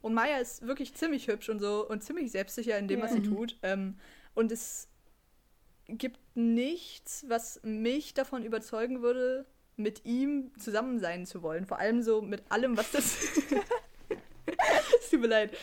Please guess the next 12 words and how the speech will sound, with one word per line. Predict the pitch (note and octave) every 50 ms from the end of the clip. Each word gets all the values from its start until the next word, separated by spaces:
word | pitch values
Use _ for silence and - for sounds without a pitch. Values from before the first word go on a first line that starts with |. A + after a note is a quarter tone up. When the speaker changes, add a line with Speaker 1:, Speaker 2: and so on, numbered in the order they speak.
| - - - - -
Speaker 1:
Ich | A#3+ A3+ -
wollte | A#3 A#3 A3+ A3
sagen, | A3+ A3+ A3+ A#3 C4 - - - - - - - _ _ - - - G3
ähm, | G3+ G3+ G#3 G#3 G#3 G3+ -
mit | G#3+ A3 G#3+ - -
allem, | G#3+ A3+ B3 B3+ B3 A3+
was | A3+ B3+ - -
dazu | - G#3+ - - - C4 B3
Speaker 3:
Der | B3+ G#3+
Speaker 1:
kommt. | - - G#3
Speaker 3:
arme | G#3 G3+ G#3+ A3+
Schauspieler. | - - G3+ G#3 F#4 E4+ - A3 G#3 G#3 G#3+